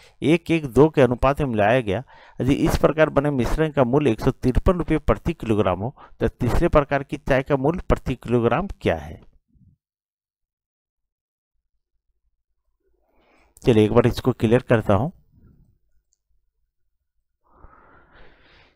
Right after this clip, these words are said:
तो एक ठो है एक सौ छब्बीस रुपये प्रति किलोग्राम चाय, एक सौ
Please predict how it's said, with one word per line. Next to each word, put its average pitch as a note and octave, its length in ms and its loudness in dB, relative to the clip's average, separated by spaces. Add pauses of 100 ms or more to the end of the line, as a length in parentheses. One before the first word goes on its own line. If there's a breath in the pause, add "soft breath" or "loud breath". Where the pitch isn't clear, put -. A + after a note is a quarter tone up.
(160 soft breath)
तो - 80 -10 (160)
एक A#3 240 -2
ठो A#3+ 140 6
है A3+ 140 4
एक B3 120 -4
सौ G3 120 4 (640)
छब्बीस B2+ 360 4
रुपये D3 160 6
प्रति - 300 2
किलोग्राम G2+ 400 -2
चाय, - 220 -12 (240)
एक C#3+ 240 -4
सौ - 340 4